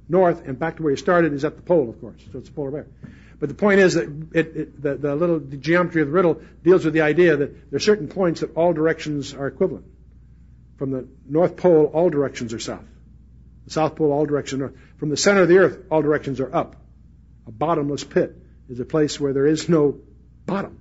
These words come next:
It's a bottomless pit. And, uh, we know that the, the abode of the dead is in the belly of the earth. As the Son of Man, as J-, Jonah spent three days and three nights in the belly of the great fish, so shall the Son of Man spend three days and three nights where?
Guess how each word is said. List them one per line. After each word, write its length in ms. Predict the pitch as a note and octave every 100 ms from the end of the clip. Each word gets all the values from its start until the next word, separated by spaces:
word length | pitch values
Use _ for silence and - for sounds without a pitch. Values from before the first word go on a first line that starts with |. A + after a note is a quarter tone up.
| - -
It's 80 | B2+
a 40 |
bottomless 480 | A2 C3+ C3 C3+ C#3
pit. 240 | - G3+ - - - - - - - - - - - -
And, 260 | C#3 C3+ C#3
uh, 160 | C3
we 140 | C3 D#3
know 240 | F3+ F3
that 240 | D#3+ D#3 -
the, 160 | C#3+
the 80 | C3+
abode 260 | C3 D#3 D#3+
of 60 |
the 60 | D3
dead 260 | E3+ F3
is 100 | C#3+
in 80 | B2
the 60 | C3+
belly 240 | D3 D3
of 80 | C3
the 80 | E3
earth. 260 | F#3 - - - - - - - - - - - - -
As 120 | C#3+
the 60 | C#3
Son 220 | F#3 G#3
of 80 | F#3
Man, 220 | F#3+ F#3+
as 180 | D#3 C3
J-, 160 | E3 C#3
Jonah 180 | F#3+
spent 220 | F#3 F3 -
three 120 | F#3+
days 200 | F3+ D3
and 80 | C#3+
three 100 | F3
nights 160 | D#3+
in 60 | D3+
the 60 |
belly 180 | C#3+ D#3
of 80 | D3
the 40 |
great 200 | C#3+ D3
fish, 200 | D3+ D#3
so 120 | - D#3+
shall 160 | D3+
the 80 | C#3
Son 160 | F3 E3+
of 40 |
Man 160 | D#3+ D3+
spend 280 | - C#3
three 160 | - F3
days 200 | D#3+ D#3
and 80 | B2+
three 140 | D3+
nights 240 | D3+ C#3+ B2+
where? 560 | D#3+ A3+ D4+ - -